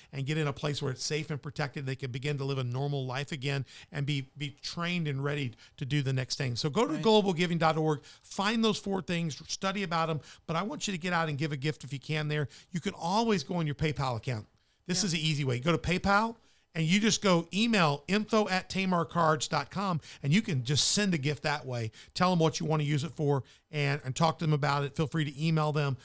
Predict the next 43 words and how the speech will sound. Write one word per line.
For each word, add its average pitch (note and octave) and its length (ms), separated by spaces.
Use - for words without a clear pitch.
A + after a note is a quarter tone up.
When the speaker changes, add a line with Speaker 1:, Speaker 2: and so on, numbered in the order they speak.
Speaker 1:
uh, C#3 260
that E3 200
way D3+ 140
as C#3 140
well D3 240
and C#3 100
kinda C#3+ 180
negotiate C#3 600
out C#3 180
what D3+ 200
you D3 60
want. C3+ 260
They E3 100
have E3 160
lots D3 440
of E3 100
needs, C#3 320
and C#3 180
they D3+ 140
would D3 340
love D3 540
your C#3 240
help C3+ 340
at C#3 280
Tamar C#3 400
Center. B2 300
So E3 120
Daniel, F#3+ 420
we, F#3 180
we A#3 240
are G#3+ 80
excited G3 480
about D#3+ 320
what D3+ 320
you F3+ 180
are E3+ 80
doing E3 440
and C#3 120
what's E3+ 220
going D#3+ 340
on D#3+ 360
and, D#3+ 300
uh, D3+ 140